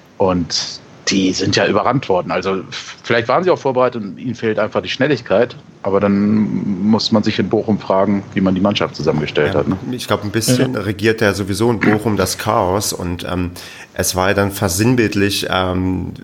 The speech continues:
Speaker 2: wie und von wem der Elfmeter verschossen wurde, oder Kevin?
Speaker 1: Ja, das haben wir auf der Süd auch gedacht, ne? Also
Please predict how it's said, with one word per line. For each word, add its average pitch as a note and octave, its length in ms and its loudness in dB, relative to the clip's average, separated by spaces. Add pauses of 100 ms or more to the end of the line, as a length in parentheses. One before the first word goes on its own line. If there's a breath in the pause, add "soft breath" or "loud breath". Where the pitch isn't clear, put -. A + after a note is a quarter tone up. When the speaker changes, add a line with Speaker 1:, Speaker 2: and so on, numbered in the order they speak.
(400)
Speaker 2:
wie A2+ 240 4
und A#2 140 0
von F#2+ 180 -2
wem A2 140 4
der G2+ 100 4
Elfmeter A2 340 2
verschossen F#2 460 -2
wurde, F2 260 0
oder G2+ 220 4
Kevin? - 320 -4 (720 soft breath)
Speaker 1:
Ja, D#3 420 4 (200)
das G#2+ 400 0
haben C3 240 2
wir B2+ 380 4
auf B2+ 160 -2
der A#2 140 -2
Süd A#2+ 260 -8
auch B2 220 -4
gedacht, F#2+ 400 -4
ne? B2 200 2
Also G#2 340 2